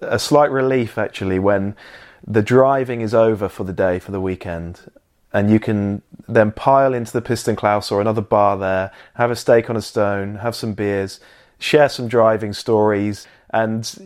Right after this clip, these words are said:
you know, when the, the stress and pressure of having to drive and stay safe around the place is over, and you can just relax and enjoy the atmosphere.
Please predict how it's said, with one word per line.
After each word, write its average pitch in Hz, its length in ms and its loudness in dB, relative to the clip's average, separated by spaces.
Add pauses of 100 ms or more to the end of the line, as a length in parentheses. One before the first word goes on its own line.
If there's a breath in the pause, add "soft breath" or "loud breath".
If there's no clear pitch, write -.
(120)
you 127 140 -4
know, 113 160 2
when 117 160 2
the, 117 260 0
the 117 100 0
stress 135 360 0
and 113 120 -6
pressure 123 300 -4
of 104 80 -4
having 110 240 -4
to 107 100 -12
drive 110 400 2
and 98 160 -10
stay 107 280 -4
safe 113 320 -2
around 95 200 -4
the 95 60 -8
place 98 340 -10
is 98 80 -10
over, 101 380 -2
and 107 220 -6
you 107 40 -4
can 107 140 -8
just 113 160 -8
relax 110 460 0
and 107 100 -6
enjoy 107 480 0
the 104 140 -2
atmosphere. 92 600 -10